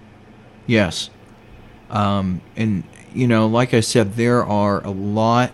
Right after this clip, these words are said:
of advantages, um, that the three oh two has, um, compared to the, uh, five oh two. You know, I showed you the line-in feature. I showed you how you can have one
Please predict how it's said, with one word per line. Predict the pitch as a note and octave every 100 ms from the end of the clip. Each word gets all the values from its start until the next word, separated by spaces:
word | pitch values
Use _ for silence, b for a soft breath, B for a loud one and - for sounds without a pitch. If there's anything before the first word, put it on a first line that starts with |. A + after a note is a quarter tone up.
| -
of | A2 A2
advantages, | G2 F2+ G#2+ A2+ G#2+ F#2 F#2+ F2 - - - - - - -
um, | F#2+ F#2+ F#2 F2+
that | F2+
the | F2
three | E2 A2+ G#2
oh | G2
two | F2+ G#2 F#2
has, | F#2 F#2+ E2+ E2 - - - - B B B B B -
um, | F#2 F2 F2
compared | - - G#2 F#2 -
to | F#2+
the, | F#2 F2+ E2
uh, | D#2
five | - F#2+ F#2+
oh | F#2
two. | D#2+ - F2 E2 - _
You | G#2+ F#2+
know, | F#2
I | F#2
showed | - A2 G2+ A2
you |
the | G2 G2
line-in | F#2+ F#2+ G2+ G2 F#2+
feature. | - G2+ F#2+ - G2 F#2 F#2 _ _ _ B B B B B B -
I | F#2
showed | - A2 G2+ F#2
you | F#2+ F#2 F#2+ F#2 -
how | F2+ G2
you | F#2 F#2+ F#2+
can | - F#2 F2+ F2+ - -
have | G2+ G2+ F#2+ F2+ - b b b b b b b b -
one | G#2 G#2+ G#2+